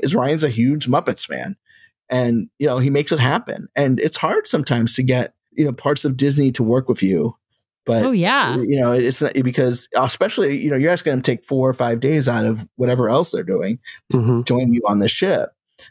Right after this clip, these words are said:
Speaker 1: And they really put together a great assortment.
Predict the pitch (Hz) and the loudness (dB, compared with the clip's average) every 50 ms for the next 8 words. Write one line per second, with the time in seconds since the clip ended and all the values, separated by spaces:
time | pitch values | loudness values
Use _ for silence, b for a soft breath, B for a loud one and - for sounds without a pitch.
0 | B _ _ _ - 127 123 117 110 110 110 110 110 - - _ _ _ _ - | B _ _ _ 0 2 2 2 2 2 2 0 0 -4 -10 _ _ _ _ -2
1 | 127 147 139 127 123 139 143 139 135 127 127 120 117 - _ _ _ _ _ - | 0 0 0 0 0 0 2 2 2 2 0 -2 -4 -8 _ _ _ _ _ -2
2 | - 135 110 - - - 117 107 113 107 104 104 101 - - 113 104 - 113 107 | -2 -2 -2 -4 -2 -2 0 2 2 2 2 0 0 0 0 -2 0 0 0 2
3 | 104 104 107 - - _ _ - 127 - - 127 107 - - - 82 | 2 2 2 0 -4 _ _ -2 0 2 2 0 0 0 -4 -6 -6